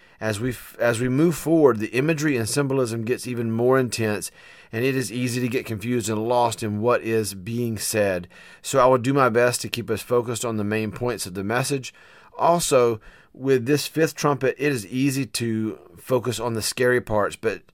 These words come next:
don't miss the mighty hand of God that protects his people and the mercy shown even to those who continue to reject him. Today, we take a look at the fifth trumpet being sounded, which is the first woe judgment.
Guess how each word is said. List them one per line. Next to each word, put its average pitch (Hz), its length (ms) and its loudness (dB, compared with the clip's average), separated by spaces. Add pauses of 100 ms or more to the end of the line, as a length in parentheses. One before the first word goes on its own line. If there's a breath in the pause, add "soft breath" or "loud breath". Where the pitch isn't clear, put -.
(340 loud breath)
don't 151 240 4
miss 139 260 2
the 120 120 0
mighty 110 380 0
hand 113 260 -2
of 104 80 -6
God 95 320 0
that 95 160 -6
protects 101 440 -6
his 110 120 -8
people 104 400 -8
and 98 180 -6
the 95 80 -4
mercy 113 460 0
shown 101 380 -2
even 110 340 -6
to 143 100 -4
those 98 380 0
who 107 100 -8
continue 147 600 -4
to - 160 -6
reject 147 460 -2
him. 80 280 -8 (1160 soft breath)
Today, 170 460 6
we 208 160 -2
take 156 240 0
a 143 60 0
look 135 320 4
at 117 80 -2
the 113 100 -4
fifth 143 380 2
trumpet 117 400 -2
being 110 240 -2
sounded, 98 420 -2
which 98 300 -4 (500 loud breath)
is 127 220 2
the 110 120 2
first 147 380 4
woe 110 520 4 (180)
judgment. 92 500 -2